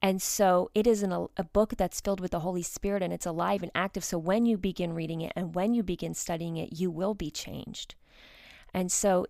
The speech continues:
if you want to know more about that, please reach out to me. You can email me at Karen at simply living for him dot com anytime. I would be more than happy to, um, pray with you, number one, and to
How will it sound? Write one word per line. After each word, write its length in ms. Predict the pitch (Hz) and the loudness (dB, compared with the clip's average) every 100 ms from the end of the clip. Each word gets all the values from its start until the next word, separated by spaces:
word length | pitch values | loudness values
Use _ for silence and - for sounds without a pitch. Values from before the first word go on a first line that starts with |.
| - | 0
if 320 | 196 - - | -2 -2 -12
you 260 | - 165 214 | -10 0 2
want 220 | 240 240 | 4 4
to 60 | 220 | 6
know 180 | 208 214 | 4 4
more 200 | 208 202 | 4 2
about 300 | 196 190 208 | 2 0 0
that, 200 | 208 - | -2 -2
please 320 | 208 196 156 | -2 -2 -4
reach 200 | 151 - | -6 -6
out 180 | 143 - | -6 -6
to 100 | 165 | -6
me. 160 | 160 | -4
You 120 | 165 220 | -2 -2
can 140 | 185 | -2
email 300 | - 180 175 | -2 -2 -2
me 160 | 175 170 | -2 -4
at 140 | - | -4
Karen 360 | - 175 175 165 | -6 -4 -4 -4
at 140 | - | -6
simply 320 | - 165 170 | -6 -4 -4
living 260 | 165 160 156 | -4 -4 -6
for 140 | 156 | -10
him 320 | 156 170 165 165 - - - | -8 -8 -8 -12 -18 -18 -6
dot 240 | 180 - | -4 -4
com 400 | - 170 165 170 - _ _ _ _ | -6 -4 -4 -8 -16 _ _ _ _
anytime. 640 | 190 196 180 - 165 - - | -2 0 -2 -6 -8 -10 -8
I 120 | - 170 | -4 -2
would 180 | 165 | -2
be 140 | - 170 | -4 -6
more 260 | 165 165 | -2 -2
than 140 | 165 165 | -2 -6
happy 440 | 165 165 156 143 - - - _ | -6 -8 -10 -12 -16 -20 -20 _
to, 420 | - 202 185 165 - | -6 0 0 0 0
um, 320 | 165 156 160 | -4 -4 -6
pray 280 | - 190 180 | -2 2 2
with 200 | 226 - | 2 -2
you, 120 | 160 | -4
number 320 | 151 160 156 | -4 -6 -6
one, 400 | 147 160 160 170 - - | -6 -4 -4 -6 -10 -8
and 300 | 165 160 160 | -6 -6 -8
to 460 | - 165 156 156 | -8 -4 -4 -6